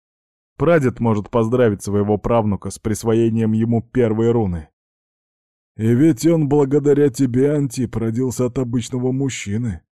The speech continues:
то есть всего наполовину из нашего мира. И родился, и рос, не имея понятия, что он по рождению принадлежит к древнейшей ветви клана лекарей». «И это он только начал своё обучение», — усмехнулся Вишневский.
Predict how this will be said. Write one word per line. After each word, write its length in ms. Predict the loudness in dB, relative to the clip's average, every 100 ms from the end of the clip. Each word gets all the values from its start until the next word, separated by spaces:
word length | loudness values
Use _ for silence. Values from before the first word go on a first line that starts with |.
| _ -2
то 140 | 2
есть 240 | 2 -2
всего 360 | -8 -4 0 0
наполовину 840 | 0 -2 -2 0 0 0 0 0
из 180 | 0 0
нашего 420 | -2 -2 -4 -4
мира. 420 | -2 -4 -6 -10 _ _ _ _ _ -2
И 80 | 2
родился, 680 | 4 4 4 2 2 0
и 140 | 2 2
рос, 360 | 2 2 0
не 200 | 0 0
имея 300 | 0 0 0
понятия, 680 | -2 -2 -2 0 -2 -2 -6
что 200 | -4 -4
он 140 | -4 -4
по 100 | -4
рождению 540 | -4 -4 -4 -2 -2
принадлежит 800 | -2 -4 -2 -2 -2 -2 -2 -4
к 300 | -10 -8 -6
древнейшей 720 | -2 0 0 0 0 0 0
ветви 340 | 0 0 0 -4
клана 400 | -2 -2 -2 0
лекарей». 600 | 0 -2 -4 -12 -12 -20 _ _ _ _ _ _ _ 0
«И 60 |
это 300 | 2 2 2
он 200 | 0 0
только 400 | 0 -2 0 0
начал 380 | 0 0 -2 -6
своё 440 | -4 -2 -2 -2 -4
обучение», — 760 | -6 -4 -4 -4 -6 -8 -12 -20 _ _
усмехнулся 640 | -12 -8 -8 -6 -8 -6 -4
Вишневский. 680 | -4 -6 -8 -8 -18 -20